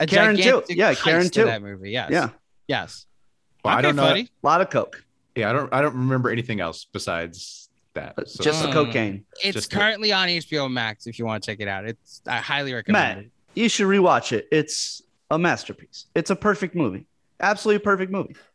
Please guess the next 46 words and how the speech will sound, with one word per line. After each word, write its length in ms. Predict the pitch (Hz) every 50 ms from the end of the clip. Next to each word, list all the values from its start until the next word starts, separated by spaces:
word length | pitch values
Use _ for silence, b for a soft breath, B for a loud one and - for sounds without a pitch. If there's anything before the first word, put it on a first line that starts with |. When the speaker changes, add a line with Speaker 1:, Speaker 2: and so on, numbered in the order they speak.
| _ _
Speaker 2:
You 100 | - 135
should 40 | 135 165
Speaker 3:
Well, 280 | 196 214 214 220 220
Speaker 2:
watch 100 | 180 139
it. 60 | - 131 147 - -
Speaker 3:
uh, 340 | 165 160 170 175 165 165 - -
maybe 180 | - 151 165 185 214
Speaker 2:
Matt, 60 | 254 269
Speaker 3:
after 120 | 262 -
Speaker 2:
Matt 280 | 220 240 156 151 170 143
Speaker 3:
I, 60 | 160
I 40 | 185
gotta, 320 | 233 247 240 240 233 196
I 40 | 196
gotta 220 | 180 202 214 226 226
watch 260 | 208 208 196 - 139
North 200 | 165 170 160 143
Shore 200 | - - 139 131
again 240 | 123 - 113 101 98 104
for 160 | - 117 113
the, 220 | 104 113 107 107
uh, 140 | 104 104 101
hundred 240 | 98 123 120 113 110
and 120 | 101 -
seventh 260 | - - 104 98 - -
Speaker 2:
<laughs> 40 | -
Ah, 140 | 120 117 226
Speaker 3:
time. 80 | - - -
Speaker 2:
Jesus. 320 | - 120 113 120 107 98 - - -
Speaker 3:
So, 160 | - 101 98
I 100 | 95 101
mean, 100 | 107 117
Speaker 2:
Matt, 200 | - - - 139
Speaker 3:
after 60 | 139 -
Speaker 2:
Matt 140 | 180 208 214
Speaker 3:
that. 40 | 214
Speaker 2:
just, 400 | 254 240 - - - - - _
Matt, 380 | - 175 175 190 185 - - - -
Matt's 260 | 165 175 190 196 -
just 180 | 214 196 208 -
turned 180 | 196 185 170
off 140 | 165 160 139
by 120 | 151 143 139
anything, 560 | - 147 143 151 151 - - 151 143 139 135
like, 380 | 135 131 127 131 127 - - -
uh, 260 | - 127 120 117 117